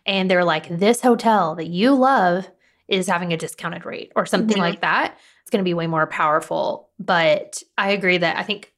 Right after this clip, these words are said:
Speaker 1: creators a lot of times are a team of one. But one thing I heard someone say recently, I wish I knew who it was. I'm not trying to steal any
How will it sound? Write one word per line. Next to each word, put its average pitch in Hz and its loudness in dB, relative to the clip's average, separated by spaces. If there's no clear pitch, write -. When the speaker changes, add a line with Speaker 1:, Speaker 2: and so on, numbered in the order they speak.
Speaker 1:
creators 196 0
a 220 4
lot 233 4
of 226 -2
times 214 -2
are 196 0
a 190 2
team 240 0
of 240 2
one. 247 2
But 226 0
one 240 2
thing 320 4
I 254 6
heard 208 -2
someone 220 -2
say 214 -4
recently, 196 -4
I 180 -2
wish 190 -4
I 196 0
knew 190 0
who 240 4
it - 4
was. 208 2
I'm 185 -2
not 185 0
trying 190 -2
to 190 -2
steal 185 0
any 190 0